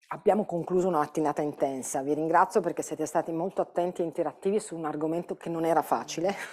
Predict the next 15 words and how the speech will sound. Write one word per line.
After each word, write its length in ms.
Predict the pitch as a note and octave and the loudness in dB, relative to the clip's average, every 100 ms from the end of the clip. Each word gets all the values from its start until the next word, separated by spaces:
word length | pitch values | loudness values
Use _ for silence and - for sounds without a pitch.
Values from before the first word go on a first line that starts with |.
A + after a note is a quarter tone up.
| - - | -16 -10
<laughs> 460 | - - - - B3 | -6 -6 -10 -16 -6
molto 320 | F3+ E3 E3 | -4 -4 -2
tecnico. 800 | D#3 F3 E3+ G#3+ G#3 B3 C4 - - - - - | 4 4 4 -2 0 2 0 -2 -20 -20 -20 -12
Eh, 100 | F3 | -6
abbiamo 560 | E3+ E3+ E3 D#3+ F3 F#3 | -2 -2 -4 -4 -4 -4
concluso 400 | F3+ D#3+ F3+ E3+ | -6 -4 -4 -2
in 140 | E3 | -2
tempo 440 | - F3+ E3+ D#3+ D#3+ | 0 0 -2 -4 -4
e 100 | D#3 | -4
sono, 440 | D#3+ D#3 D3+ D3+ | -8 -10 -10 -12
sono 220 | - D#3 | -12 -10
contenta. 640 | D#3+ F#3 B3 C4 C4+ D#4+ D#4+ - - - - - - _ | -6 -2 0 0 2 0 -2 -6 -20 -20 -20 -20 -20 _
Ehm, 800 | E3+ F3 E3+ E3 E3 D#3+ D#3+ E3 - _ _ _ | -6 -6 -6 -8 -8 -8 -8 -10 -16 _ _ _
direi 320 | F3 F3+ E3+ | -4 0 0
che 460 | - D#3+ D#3+ D#3 D3+ | -2 -2 -2 -4 -8